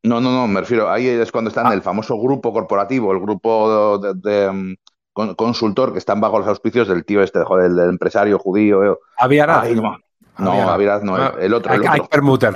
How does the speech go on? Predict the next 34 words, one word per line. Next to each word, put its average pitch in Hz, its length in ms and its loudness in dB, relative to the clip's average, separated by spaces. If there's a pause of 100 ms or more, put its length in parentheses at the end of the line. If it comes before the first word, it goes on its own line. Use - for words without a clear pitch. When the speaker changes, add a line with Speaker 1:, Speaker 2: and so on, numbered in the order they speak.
Speaker 2:
Ike 120 100 -2
Permuter. 107 480 -2 (100)
Speaker 1:
Permuter, 135 440 -2
Speaker 2:
Ike. 135 80 2
Speaker 1:
Ike 123 140 -4
Permuter, 135 720 -2
y 110 140 -2
ahí 120 180 0
se 117 120 -6
convierte 107 420 -2
en 110 120 -2
un 113 100 -2
cosa, 110 220 -2
una 110 220 -4
cosa 98 200 -4
tóxica 117 440 -4
que 110 80 0
les 90 80 -4
empiezan 95 340 -4
a - 40 -6
fastidiar 104 440 -2
y 101 40 2
a 95 40 2
no 101 120 0
dejar 95 240 0
de 95 80 -2
funcionar, 95 360 -4
y 101 80 2
es 95 100 0
donde 92 200 -4
se 90 100 -4
rompe 95 260 -2
la 90 120 2
relación. 85 400 -4